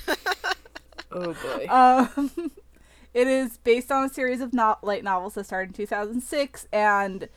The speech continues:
Speaker 1: uh, has also been adapted into a manga, into a radio show, into a visual novel, uh, pretty much any medium that you can think of because it is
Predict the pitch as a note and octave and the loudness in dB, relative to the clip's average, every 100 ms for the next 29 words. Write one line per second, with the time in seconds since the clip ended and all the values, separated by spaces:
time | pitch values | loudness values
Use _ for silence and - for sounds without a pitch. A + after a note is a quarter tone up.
0 | - - _ - F#3+ F#3 G3 G#3+ G3 A3 | -20 -20 _ 0 2 2 2 0 2 0
1 | A#3+ G#3+ A3 F3+ A3 G#3+ G#3+ F#3 F#3 - | 0 -4 -4 -2 0 0 0 -6 -6 -6
2 | F3 F#3 A#3+ C4+ C4+ C4 A#3+ A#3 F#3+ F#3 | -4 4 8 8 8 4 4 4 2 -4
3 | E3+ A#3 C#4 C4 C#4+ A#3+ G#3+ G3 E3 A3 | -2 0 0 -2 0 0 0 -4 -4 -2
4 | B3 A3+ G#3+ B3 C4+ C4+ C4+ C4 C4 - | -2 -2 2 8 8 8 6 4 2 -10
5 | - - - G#3+ G#3 G3 A#3+ C4 B3+ - | -20 -10 4 6 8 4 2 2 2 0
6 | B3+ B3 B3 A#3+ A3+ G#3+ A3+ G#3 G3 A3 | -2 0 0 0 0 -2 -2 -4 -4 -4
7 | G3+ F#3+ E3 E3+ E3+ G3+ A3+ C#4+ A#3 A#3 | -4 -6 -4 -4 -4 -6 2 4 6 6
8 | G#3 A3+ A3 A3+ | 6 6 4 2